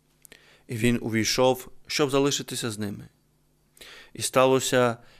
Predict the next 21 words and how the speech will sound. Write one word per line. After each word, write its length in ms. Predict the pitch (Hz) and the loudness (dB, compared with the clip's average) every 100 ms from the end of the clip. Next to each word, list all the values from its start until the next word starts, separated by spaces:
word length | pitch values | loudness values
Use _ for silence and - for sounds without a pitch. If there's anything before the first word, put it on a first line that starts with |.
| _ | _
як 180 | 127 120 | -2 0
сів 240 | - 170 160 | 4 4 4
він 200 | 170 143 | 4 2
за 120 | 143 | 0
столом 440 | - 143 151 151 | 2 4 4 4
з 80 | 127 | 0
ними, 480 | 147 156 151 143 135 - _ | 0 2 2 2 -2 -10 _
то, 100 | - | -10
взявши 360 | 107 127 117 120 | 0 0 2 -2
хліб, 380 | - 131 139 - - - _ _ | -2 0 0 -4 -16 -18 _ _
промовив 440 | - 127 147 147 143 | -2 4 4 4 4
благословення 840 | 143 143 - 127 107 98 101 98 _ _ | 4 2 0 -4 -4 -8 -12 -20 _ _
і, 100 | 123 | -4
розламавши, 800 | 117 113 113 131 127 - 120 117 - _ - | -2 -2 2 2 0 -2 -2 -4 -12 _ -4
подав 320 | 135 117 101 | 0 0 0
їм. 260 | 104 107 - _ _ _ _ - - _ _ _ - | -4 -8 -12 _ _ _ _ -20 -20 _ _ _ 2
Тут 240 | 135 - | 2 4
і 80 | 147 | 0
відкрилися 640 | 135 127 156 170 165 - | 0 2 2 4 4 4
їхні 280 | 160 160 175 | 4 2 -2
очі, 580 | - 131 117 - 147 | -2 0 0 -4 -10